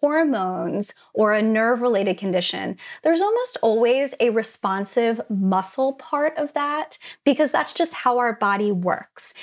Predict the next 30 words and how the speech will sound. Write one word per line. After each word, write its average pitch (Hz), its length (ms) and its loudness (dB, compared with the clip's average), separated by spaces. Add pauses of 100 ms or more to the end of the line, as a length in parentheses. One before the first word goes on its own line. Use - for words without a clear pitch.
(160)
If 285 180 2
I 381 480 2
were 262 360 2
to 254 280 -2
have 240 300 -2
you 240 100 2
touch - 260 -4
a - 60 0
hot 208 300 -2
stove - 560 -2
and 226 100 4
you 226 100 4
knew 262 220 4
it - 60 -4
was 262 160 0
hot, - 480 -6
and 233 120 2
then 240 120 4
I 262 100 2
tried 269 280 0
to 262 80 0
force 262 360 0
your 285 80 2
hand 220 340 2
and 214 120 2
have 208 180 -2
you 202 80 2
touch 196 320 -2
it 208 60 2
again, 208 520 2